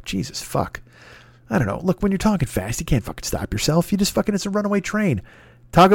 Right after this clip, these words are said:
talk in Japan. They know all about runaway trains. Talk to Soul Asylum. They know about runaway trains. Uh, never going back.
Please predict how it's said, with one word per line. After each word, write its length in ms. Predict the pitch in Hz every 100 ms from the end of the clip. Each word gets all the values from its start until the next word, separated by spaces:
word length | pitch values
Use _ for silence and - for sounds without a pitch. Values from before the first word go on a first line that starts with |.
| 180
talk 240 | 180 202
in 60 | 202
Japan. 400 | 202 208 214 165
They 60 |
know 100 | 196
all 120 | 175
about 200 | 127 107
runaway 300 | 113 113 113
trains. 420 | 113 117 131 165 - - -
Talk 200 | - 185
to 40 | -
Soul 240 | 214 226
Asylum. 360 | 180 110 95 -
They 80 |
know 100 | 156
about 180 | 123 110
runaway 300 | 107 107 104
trains. 480 | 104 107 117 147 - - - - - _ _ -
Uh, 200 | 120 107
never 160 | 131
going 200 | 160 180
back. 420 | 175 185 156 -